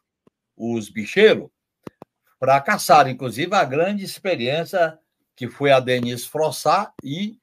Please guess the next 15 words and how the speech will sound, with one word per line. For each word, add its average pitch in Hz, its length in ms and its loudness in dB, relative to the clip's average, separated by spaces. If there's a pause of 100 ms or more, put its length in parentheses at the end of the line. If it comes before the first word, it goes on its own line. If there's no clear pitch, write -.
Antônio 165 420 -6
Carlos 156 280 -2
Biscaia, 135 540 0
com - 140 -20
quem - 180 -6
eu 131 80 -2
encontrei 131 520 -6
há 127 80 -2
quinze 135 280 -12
dias 127 220 -10
atrás 123 340 -2
no 123 100 -12
Rio 123 140 -10
de 110 80 -14
Janeiro. 101 400 -6